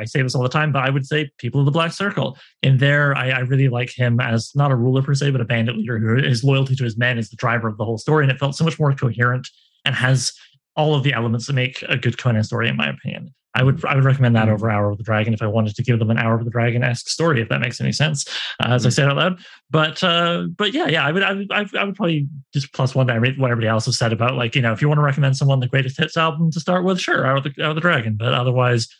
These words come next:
Speaker 1: something else for sure.
Speaker 2: Right, right. Yeah, but it's interesting the Tower of the Elephant was, uh, was a non-starter for some people. You would think that would be the, the one, right? You know?
Speaker 1: Yeah, yeah.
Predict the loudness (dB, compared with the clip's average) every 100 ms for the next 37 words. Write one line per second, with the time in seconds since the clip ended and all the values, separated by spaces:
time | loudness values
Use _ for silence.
0 | _ _ _ -2 -2 -2 -6 -10 -14 -18
1 | -8 -6 0 0 0 -2 -6 -6 _ _
2 | _ _ _ _ _ _ _ 0 0 0
3 | 0 2 2 2 4 2 2 2 0 2
4 | 2 2 -2 0 -2 -2 0 2 2 2
5 | 2 2 0 0 0 -2 -2 -2 -2 -2
6 | 2 2 2 0 0 -2 0 0 0 _
7 | 0 0 0 -2 2 2 0 -4 -6 -4
8 | -2 0 0 0 -4 0 4 4 4 4
9 | 4 2